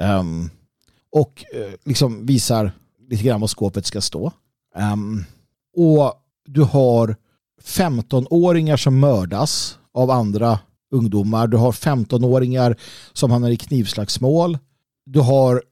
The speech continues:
liksom mord i Eskilstuna. Du har ett pågående gängkrig. Och du har en regering som kackar för Turkiet. Rent generellt.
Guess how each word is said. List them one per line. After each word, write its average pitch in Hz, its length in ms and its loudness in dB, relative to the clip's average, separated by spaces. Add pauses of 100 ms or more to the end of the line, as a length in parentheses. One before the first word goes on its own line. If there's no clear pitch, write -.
liksom 117 460 0 (100)
mord 131 500 2
i 120 120 0
Eskilstuna. 123 560 -2
Du 117 80 0
har 117 60 2
ett - 120 -8
pågående 107 480 0
gängkrig. 135 1040 -2 (960)
Och 160 160 -2
du - 60 2
har 139 100 4
en 123 120 2
regering 120 280 2
som 113 140 -4
kackar 120 580 -2
för 107 240 -4
Turkiet. 123 1000 -4 (800)
Rent 165 320 0
generellt. 120 600 -2